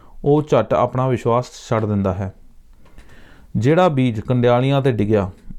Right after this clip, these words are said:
ਉਹ ਉਸ ਵਿਅਕਤੀ ਵਰਗਾ ਹੈ ਜੋ ਉਪਦੇਸ਼ ਨੂੰ ਸੁਣਦਾ ਹੈ, ਪਰ ਇਸ ਜ਼ਿੰਦਗੀ ਦੀ ਚਿੰਤਾ ਅਤੇ ਧਨ ਦਾ, ਦਾ ਮਾਇਆ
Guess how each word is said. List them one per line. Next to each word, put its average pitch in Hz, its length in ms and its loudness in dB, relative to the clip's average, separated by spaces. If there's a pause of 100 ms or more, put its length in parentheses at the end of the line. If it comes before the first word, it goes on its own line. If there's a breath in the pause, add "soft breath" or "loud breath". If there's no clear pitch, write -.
(100)
ਉਹ 147 280 2
ਉਸ 135 140 -2
ਵਿਅਕਤੀ 160 320 0
ਵਰਗਾ 131 300 2
ਹੈ 131 180 0
ਜੋ 135 200 2
ਉਪਦੇਸ਼ 120 280 0
ਨੂੰ 156 100 0
ਸੁਣਦਾ 139 340 0
ਹੈ, 127 260 -4 (540 soft breath)
ਪਰ 156 300 2 (340)
ਇਸ 160 280 -2
ਜ਼ਿੰਦਗੀ 139 480 0
ਦੀ 151 100 -2
ਚਿੰਤਾ 135 560 0 (120)
ਅਤੇ 131 160 0
ਧਨ 135 600 -2
ਦਾ, 135 200 2 (220)
ਦਾ 123 140 2
ਮਾਇਆ 117 480 0